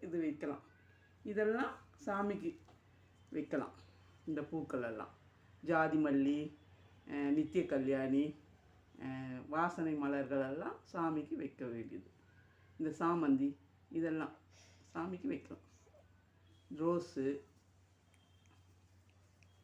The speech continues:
மல்லிப்பூவு எல்லாம் சாமிக்கு வைக்கிறோம். இது சாமிக்கு வைக்கக்கூடாது. விதைங்க போட்டு வர்றது இதெல்லாம், கோழி கொண்டை, இதெல்லாம் விதைங்க போட்டு வர்றது இந்த துலுக்க சாமந்தி எல்லாம். அதனால இதெல்லாம்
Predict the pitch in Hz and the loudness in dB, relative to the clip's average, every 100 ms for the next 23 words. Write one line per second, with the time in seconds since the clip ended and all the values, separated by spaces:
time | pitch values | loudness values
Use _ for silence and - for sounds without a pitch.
0 | _ - - _ - - 156 165 175 - | _ -20 -20 _ -18 -2 0 2 2 0
1 | 131 127 139 - 165 170 208 269 175 165 | -4 -2 -2 -4 -4 0 0 0 0 0
2 | 156 139 131 123 - - - - 160 185 | 0 -2 -4 -8 -12 -16 -20 -16 -8 -6
3 | 262 220 165 170 151 135 147 127 - - | -4 -2 -2 -2 -2 -4 -6 -10 -12 -16
4 | - - 175 190 247 220 - 175 175 180 | -20 0 2 4 2 2 0 0 0 0
5 | 147 151 143 139 127 131 - - - - | 0 0 2 2 2 -4 -6 -18 -20 -20
6 | - - - - _ - 180 165 147 127 | -20 -20 -20 -20 _ 0 4 4 2 2
7 | 127 131 135 - _ - - 139 135 151 | 0 0 -6 -14 _ -20 -8 -2 0 0
8 | - - - - - - 165 160 202 190 | -4 -8 -20 -20 -20 -6 -4 -2 -2 -4
9 | 156 147 160 156 135 160 120 117 - - | -4 -4 -2 -2 0 -4 -6 -10 -12 -20
10 | - - - 147 175 175 165 165 143 131 | -20 -16 -10 -6 -2 -2 -2 -2 2 2
11 | 123 123 127 131 - - - - - - | 2 -2 -6 -10 -16 -20 -20 -20 -20 -20
12 | - - - 147 156 151 - - 156 160 | -20 -20 -10 -4 -2 -2 -2 -2 -2 -6